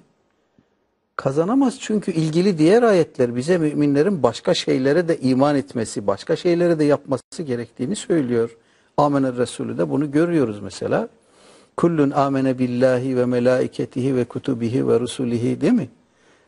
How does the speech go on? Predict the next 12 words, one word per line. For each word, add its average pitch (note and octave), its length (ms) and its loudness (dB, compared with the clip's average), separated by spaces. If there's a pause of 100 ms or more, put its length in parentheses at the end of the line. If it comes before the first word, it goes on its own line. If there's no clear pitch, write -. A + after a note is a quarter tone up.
(260)
Müminleri A#2 720 2
başka C#3 300 -2
ayetler, C#3 540 0 (160)
yani, G#2 280 -2 (760)
e, G2+ 420 2 (1000)
muhkem G#3+ 480 0
ayetler F3 600 -2
bize F#3 340 -2 (140)
açıklıyor. C#3 680 -2 (640)
O G#3 100 4
zaman D#3+ 480 -4
biz F3 360 -2